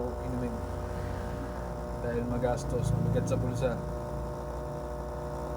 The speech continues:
Patikim-tikim lang. Ayan, pag nag-clear na yung tubig, papatay mo na siya.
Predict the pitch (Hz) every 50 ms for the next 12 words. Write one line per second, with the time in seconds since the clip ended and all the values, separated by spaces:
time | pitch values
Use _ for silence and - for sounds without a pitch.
0 | - - - - - 139 135 131 123 - 131 143 139 143 143 151 143 131 - -
1 | - 120 - - - - 120 - - - - - - - - - - - - -
2 | - - - - - - - - - - 120 120 120 - - - - - - -
3 | - - - - - - - - - - - - - - - - - - - -
4 | - - - - - - - - 117 - - - 120 120 120 - - - - 120
5 | 120 120 - - - - - - - 139 131 - - 127 135 151 156 147 - 170
6 | 165 175 160 165 170 170 170 170 160 - 160 151 143 139 131 127 117 127 117 113
7 | 127 120 123 123 123 120 120 120 120 117 - 123 117